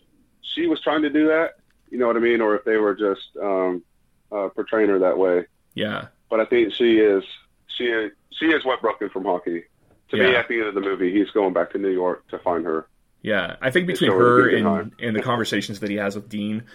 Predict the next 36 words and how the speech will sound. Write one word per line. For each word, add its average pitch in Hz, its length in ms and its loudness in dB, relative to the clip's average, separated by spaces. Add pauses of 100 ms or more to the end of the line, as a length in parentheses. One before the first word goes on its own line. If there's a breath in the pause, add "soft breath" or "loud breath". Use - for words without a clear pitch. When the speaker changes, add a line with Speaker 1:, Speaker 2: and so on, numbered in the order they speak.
(200 loud breath)
Speaker 2:
and 131 140 2
then 151 140 4
the, 123 400 2
you 127 100 -4
know, 113 100 0
finding 151 380 0
out 123 160 0
that 113 100 -4
his 107 140 -6
coach, - 460 -2
right? 110 260 -4
So 120 140 -4
his 117 140 -2
coach 131 280 -2
talked 98 200 -4
about, 95 400 -6 (160)
um, 95 420 -12 (300)
trying 110 240 -4
to 104 60 -4
go 104 100 -2
pro, 98 420 -2
and 104 140 -12
he 113 80 -6
was 101 100 -4
playing 107 520 -2
minors 98 500 -2
in 95 180 -10
Cleveland, 107 400 -2
Ohio. 92 480 -4 (380 soft breath)
So - 160 -2
his 104 120 -2
coach 123 280 2
had 107 120 -4
made 104 140 0
Speaker 1:
Yeah. 101 140 6
Speaker 2:
it - 60 -6